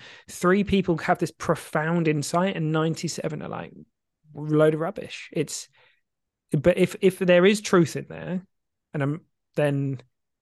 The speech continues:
that, that's your kind of, there's, there's something in you that will be saying, "Give that a go, give that a go." Um,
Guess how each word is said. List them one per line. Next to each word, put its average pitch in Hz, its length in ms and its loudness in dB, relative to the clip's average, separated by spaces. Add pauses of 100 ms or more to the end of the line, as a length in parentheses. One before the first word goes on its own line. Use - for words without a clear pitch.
(320)
that, 160 260 -2
that's 165 320 0
your 151 160 2
kind 165 240 0
of, 151 80 0
there's, 143 240 2
there's 147 180 0
something 185 460 2
in 175 200 2
you 139 200 0
that 143 140 -8
will 170 120 -8
be 131 100 -6
saying, 143 520 -6
"Give 156 180 -2
that 143 160 -2
a 165 60 -8
go, - 240 -12 (260)
give 170 200 0
that - 160 -8
a 139 40 -14
go." 135 220 -10 (560)
Um, 131 420 -4